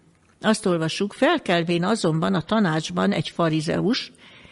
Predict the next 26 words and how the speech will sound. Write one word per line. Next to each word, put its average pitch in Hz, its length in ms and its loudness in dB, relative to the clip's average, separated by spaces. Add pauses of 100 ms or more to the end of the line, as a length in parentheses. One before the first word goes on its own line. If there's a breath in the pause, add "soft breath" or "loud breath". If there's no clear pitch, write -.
(140 loud breath)
név 226 240 4
szerint 160 420 -2
Gamáliel, 160 840 2
az - 240 -2
egész 208 460 0
nép 180 280 0
előtt 156 320 -2
tisztelt 147 540 -2
törvénytudó, 160 1000 -2 (460 loud breath)
parancsolta, 170 680 0
hogy 151 120 0
egy 151 180 -2
kis - 240 -2
időre 156 420 0
vezessék 160 680 -4
ki - 140 -6
az 160 160 -6
apostolokat." - 840 -12 (1160 soft breath)
Ö, 175 280 2 (360 loud breath)
ez 202 220 2
a 175 220 -2 (100)
Gamáliel 180 680 0 (180)
Hillélnek, 165 680 0
egy 160 120 -2
neves 175 480 0
rabbinak 160 720 -2